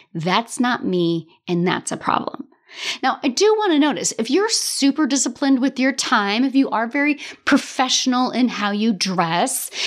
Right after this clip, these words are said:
if you are very good at focusing, if you are a more serious person,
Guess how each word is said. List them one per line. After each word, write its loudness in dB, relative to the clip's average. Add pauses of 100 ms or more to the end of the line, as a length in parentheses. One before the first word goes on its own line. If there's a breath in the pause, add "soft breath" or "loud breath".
(100)
if 0
you 0
are 2
very 0
good 0
at -2
focusing, 0
if -6
you -8
are 0
a 0
more -2
serious 0
person, -2